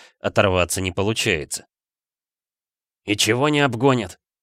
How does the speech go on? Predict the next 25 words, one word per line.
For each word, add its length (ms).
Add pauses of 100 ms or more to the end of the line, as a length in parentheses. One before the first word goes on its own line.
(360)
спросил 560
Котыч, 400
когда 320
на 160
спидометре 600
четвёрки 540
стрелка 520
замерла 460
возле 280
пятидесяти 640
километров 600
в 120
час 380 (260)
и 140
встречных 600
машин 380
почти 380
нет. 320 (1600)
"Вот 320
и 80
я 220
себя 400
об 120
этом 220
спрашиваю", 720